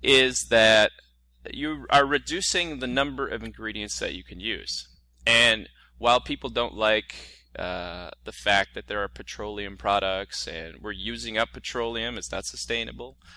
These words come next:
uh, we will eventually run out. Uh, the fact is, the reason cosmetic chemists still formulate with petrolatum and mineral oil, uh, is because these things work. Uh, they work better, uh, than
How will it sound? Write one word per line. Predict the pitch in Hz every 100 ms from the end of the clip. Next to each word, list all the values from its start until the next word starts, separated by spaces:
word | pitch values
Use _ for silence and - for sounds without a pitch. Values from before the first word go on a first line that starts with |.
| - _ -
uh, |
we | 82
will | 95 107 117
eventually | 113 113 - 104
run | 98 104 120
out. | 139 117 - - _ _ _ _ -
Uh, | 110
the | 110 131
fact | 160 190 139
is, | 120 117 117 - - _ _
the | 101
reason | 113 139 165 151 127
cosmetic | 131 127 123 123 117
chemists | - 117 117 - - -
still | - 110 117
formulate | - 120 117 117 120 113
with | 104 -
petrolatum | 104 - 113 107 107 107 107 98
and | 87
mineral | 101 117 127 120
oil, | 117 113 131 135 - - - - - -
uh, | 107 104 98
is | 110
because | 131 - 127 117 - - _ _
these | 135 143
things | 196 147
work. | 101 98 151 - - - _ -
Uh, | 85 85 -
they | 123
work | 117 123 104 -
better, | 104 123 139 151 151 -
uh, | 110 117 113 110
than | 104 117 117 113